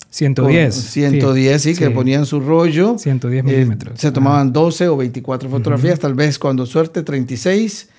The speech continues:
Speaker 2: y unos flash que eran un cubo.
Speaker 1: Sí.
Speaker 2: Mi papá, eh, nos tomaba fotografías a todos nosotros. Tenemos álbumes de fotografías, gracias a mi padre. Tenemos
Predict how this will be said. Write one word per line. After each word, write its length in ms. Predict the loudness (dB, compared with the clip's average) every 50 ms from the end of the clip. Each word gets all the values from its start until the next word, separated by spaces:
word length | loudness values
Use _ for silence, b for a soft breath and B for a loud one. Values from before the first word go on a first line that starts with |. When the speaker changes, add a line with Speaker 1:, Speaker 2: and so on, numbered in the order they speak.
| b b b b b
Speaker 2:
y 160 | -4 -2 0 2
unos 400 | 4 4 4 4 2 2 -2 -4
flash 380 | -4 -2 -2 0 0 -2 -6 -6
que 100 | -6 -6
eran 140 | -4 -4 -2
un 140 | -4 -4 -4
cubo. 380 | -6 -8 -10 -10 -12 -18 -20 _ _ _ _ _ _ _ _
Speaker 1:
Sí. 140 | -10 -4 -4
Speaker 2:
Mi 60 | -2 -2
papá, 680 | -2 -4 -2 -2 -2 -2 0 0 -2 -2 -4 -6 -10 -16 _ _ _ _ _ _ _
eh, 540 | -10 -6 -6 -4 -4 -4 -4 -6 -8 -10 b b b b b b _
nos 220 | -4 -2 -2 -2 -2
tomaba 280 | -2 0 0 0 0
fotografías 500 | -2 -4 -4 -6 -6 -6 -6 -6 -6 -6
a 60 | -6 -6
todos 140 | -6 -6
nosotros. 340 | -4 -4 -6 -6 -8 -8 -4
Tenemos 520 | -2 0 2 4 4 4 4 4 2 -2 -4
álbumes 420 | -2 -2 0 0 0 0 0 -2
de 60 | -4 -6
fotografías, 580 | -6 -8 -8 -8 -10 -8 -8 -10 -10 -10 -14 -12
gracias 360 | -8 -6 -4 -4 -4 -4 -4 -2
a 40 |
mi 100 | -2 -2
padre. 400 | -2 -2 -2 -2 -2 -2 -4 -6 b b b b b b b b b b _
Tenemos 420 | 0 0 2 2 0 -2 -4 -10